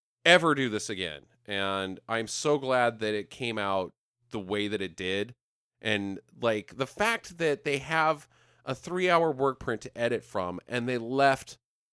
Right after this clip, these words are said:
all of the offensive material in it. It is unrelenting in its offensiveness.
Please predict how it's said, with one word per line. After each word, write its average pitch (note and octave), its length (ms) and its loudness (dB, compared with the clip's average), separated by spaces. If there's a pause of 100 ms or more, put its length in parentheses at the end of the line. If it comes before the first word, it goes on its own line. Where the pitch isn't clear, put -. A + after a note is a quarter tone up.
(340)
all C#3 600 6
of A2+ 480 4
the A#2 140 0
offensive A2 540 0
material F#2+ 600 -4
in E2+ 180 -8
it. C#2 160 -16 (140)
It C3+ 120 0
is C#3 200 0 (100)
unrelenting E3+ 800 2
in A#2+ 160 -4
its A#2 160 -4
offensiveness. G2 920 -6